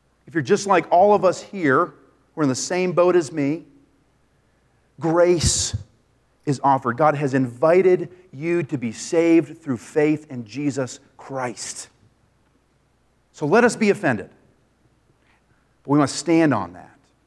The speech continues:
Church, I want you to hear this. Our only hope, our only hope isn't toilet paper, right? Our only hope isn't hand sanitizer. Our only hope is that,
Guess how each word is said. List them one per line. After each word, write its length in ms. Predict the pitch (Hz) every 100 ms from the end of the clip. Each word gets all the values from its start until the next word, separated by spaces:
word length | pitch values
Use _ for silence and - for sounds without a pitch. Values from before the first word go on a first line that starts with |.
| _ _ _ _ _ _ _ _ _ _ _ _ _ _ _ _ _ _ _ _ _ _ _ _ _ _ _ _ _ _ _ -
Church, 200 | 185 160
I 40 |
want 160 | 170 151
you 40 |
to 60 | 147
hear 220 | 147 147
this. 240 | 120 104 -
Our 240 | 120 139 -
only 420 | 165 175 175 160
hope, 440 | 143 123 101 80 - _ _ _ _ _ _ _ _ _ _ _ _ _
our 120 | 127
only 220 | 151 185 170
hope 220 | 175 170
isn't 240 | 147 143
toilet 280 | - 147 -
paper, 300 | 165 151 160 156
right? 300 | 127 147 - _ _ _
Our 120 | -
only 220 | 156 170
hope 320 | 151 160 160 156
isn't 180 | 139
hand 260 | 135 156 151
sanitizer. 540 | 160 156 143 151 139
Our 100 | 139
only 200 | 147 160
hope 280 | 147 160 156
is 140 | 147 123
that, 220 | 131